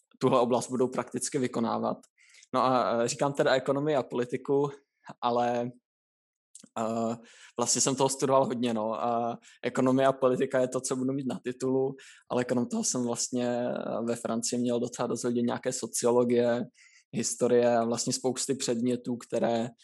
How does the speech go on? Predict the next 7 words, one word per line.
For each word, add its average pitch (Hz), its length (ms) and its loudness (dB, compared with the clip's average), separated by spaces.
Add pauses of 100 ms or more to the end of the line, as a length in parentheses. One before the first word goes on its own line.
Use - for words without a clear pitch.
(600)
a, 117 720 0
které 117 280 4
s-, - 320 -6
dohromady 123 760 4
tvoří 120 300 -4
nějaké 120 320 -2
to, 120 360 -4